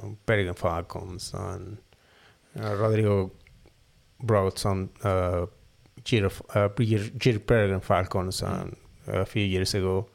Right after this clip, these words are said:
Speaker 1: We don't like them. Uh, that, that was so different.
Speaker 2: Yeah.
Speaker 1: Well, we know, and the weather doesn't help here.
Speaker 2: But you don't have a favorite bird that you've flown before that, that was,
Speaker 1: Uh,
Speaker 2: like, a really good bird, or?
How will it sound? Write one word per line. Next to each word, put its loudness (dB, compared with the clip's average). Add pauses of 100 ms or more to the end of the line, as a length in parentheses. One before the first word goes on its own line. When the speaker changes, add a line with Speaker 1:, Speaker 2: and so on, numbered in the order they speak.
(520)
Speaker 1:
We 2
don't 2
like -2
them. -4
Uh, -8 (160)
that, -2 (220)
that 0
was -6 (960)
so 4
different. -2 (160)
Speaker 2:
Yeah. -4 (380)
Speaker 1:
Well, 2
we 6
know, 2
and 2
the 4
weather 4
doesn't 0
help 0
here. -4 (460)
Speaker 2:
But 0
you 4
don't 4
have 4
a 0
favorite 0
bird 2
that -2
you've -4
flown 0
before 2
that, 2
that 2
was, 2
Speaker 1:
Uh, 2
Speaker 2:
like, 0
a 2
really 2
good -2
bird, 2
or? -2